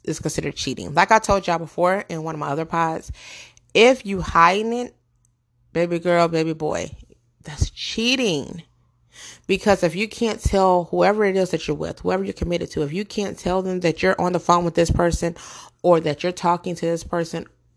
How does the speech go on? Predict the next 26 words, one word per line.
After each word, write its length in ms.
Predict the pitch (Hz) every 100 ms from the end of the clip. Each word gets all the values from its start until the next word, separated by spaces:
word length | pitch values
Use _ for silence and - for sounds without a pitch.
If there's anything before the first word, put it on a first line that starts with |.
| _
chilling 420 | - - 180 180
or 80 | 160
whatever 400 | 156 - 170 175
it 100 | 160
is 180 | 170 170
that 180 | 156 -
y'all 160 | 165
got 220 | 160 151
going 240 | - 151 151
on, 280 | 175 180 185 - - - -
then 140 | - 208
that's 200 | 196 -
cheating. 360 | - 139 147 - _ _ _ _
You 80 | -
don't 80 | 226
have 220 | 208 233
to 120 | 208
be 220 | 170 180
physically 1000 | 170 - - 196 202 180 - 165 147 - _ _ -
interactive 600 | 170 139 139 214 226 151
with 160 | 170
somebody 380 | - 151 156 151
to 120 | -
be 80 | 156
considered 480 | - 143 - - 123 _ _ _ _ _ _
cheating. 440 | - - 175 -